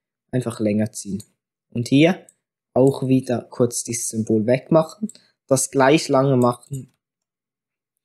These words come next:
wie hier zum Beispiel den hier. Und wir wollen es bis hierhin haben. Den Teil hierhin. Und dann der andere Teil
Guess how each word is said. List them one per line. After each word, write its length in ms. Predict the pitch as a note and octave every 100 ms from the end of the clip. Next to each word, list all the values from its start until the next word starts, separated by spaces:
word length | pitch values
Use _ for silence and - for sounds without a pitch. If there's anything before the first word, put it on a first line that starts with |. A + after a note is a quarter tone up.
| - _ _
wie 220 | B2 A#2+
hier 400 | A2+ A#2+ A#2+ A#2
zum 180 | - A2+
Beispiel 340 | A2 A2 - A2
den 340 | - C#3 D#3+
hier. 300 | E3+ E3 E3+
Und 80 | C3
wir 100 | A#2+
wollen 180 | C3 A2+
es 160 | - -
bis 220 | A2+ -
hierhin 420 | B2 C#3+ D#3+ D#3+
haben. 360 | D3 D#3 - - _ _ _ _ _
Den 200 | B2+ A#2+
Teil 240 | - A2 G#2+
hierhin. 500 | G#2 B2 D3+ F3+ - _ _ _ _ _ _ _ _ _ _ _
Und 180 | B2 A#2+
dann 180 | A#2+ B2+
der 140 | A#2+
andere 360 | A#2 B2+ B2+ -
Teil 460 | - A#2 C3 -